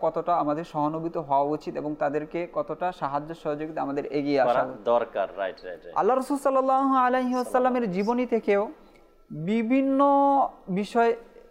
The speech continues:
Speaker 1: প্রতীয়মান হয়। এমন একটা সময় যখন রাসূল সাল্লাল্লাহু আলাইহি ওয়াসাল্লাম মানুষদেরকে দাওয়াত দেওয়ার জন্য আল্লাহ পাকের পক্ষ থেকে আদিষ্ট হলেন।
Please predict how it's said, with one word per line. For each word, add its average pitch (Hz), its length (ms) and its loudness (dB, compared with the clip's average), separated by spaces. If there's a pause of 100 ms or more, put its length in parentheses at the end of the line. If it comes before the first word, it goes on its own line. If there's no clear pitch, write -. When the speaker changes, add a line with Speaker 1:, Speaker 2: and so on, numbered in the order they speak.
(120)
Speaker 1:
প্রতীয়মান 190 500 2
হয়। 135 280 0 (480)
এমন 226 380 0
একটা 220 280 0
সময় 208 400 2
যখন 180 300 2
রাসূল 185 240 -6
সাল্লাল্লাহু 196 500 2
আলাইহি 185 300 2
ওয়াসাল্লাম 190 340 -2
মানুষদেরকে 175 680 -2 (440)
দাওয়াত 156 280 4
দেওয়ার 170 280 4
জন্য 170 200 0
আল্লাহ 160 200 4
পাকের 156 340 -2
পক্ষ 151 240 -2
থেকে 175 240 -2
আদিষ্ট 156 320 0
হলেন। 156 280 0